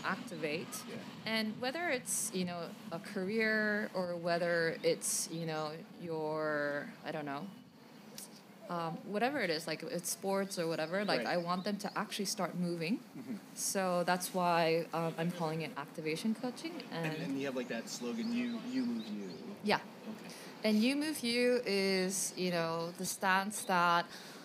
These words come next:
Speaker 1: a coach can't make you do something, but I'll be here by your
Speaker 2: Mm.
Speaker 1: side,
Speaker 2: Mm.
Speaker 1: but you need to actually start moving yourself,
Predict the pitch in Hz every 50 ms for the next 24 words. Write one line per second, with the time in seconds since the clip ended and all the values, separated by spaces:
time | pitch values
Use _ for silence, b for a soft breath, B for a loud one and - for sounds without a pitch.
0 | B B B - - - - - - - - 196 - - 269 294 349 - - -
1 | - 226 - - 233 214 214 214 - 185 175 180 190 190 - - 185 180 170 -
2 | 160 160 180 - 214 214 233 240 294 330 392 - - - - - - - - -
3 | - - - - - 185 175 170 165 160 - - - - - - - - - -
4 | 208 233 247 233 202 226 226 247 233 - 214 165 156 160 160 165 170 170 156 156
5 | 156 160 - - 180 170 170 196 247 330 - - - - - 247 226 180 165 -
6 | - - - - - - - - - - - - - - 180 185 214 233 262 233
7 | 220 214 - - 185 135 147 170 - - - 175 165 - - 180 165 - 160 175
8 | 170 160 165 165 156 139 156 - - - 165 - - - -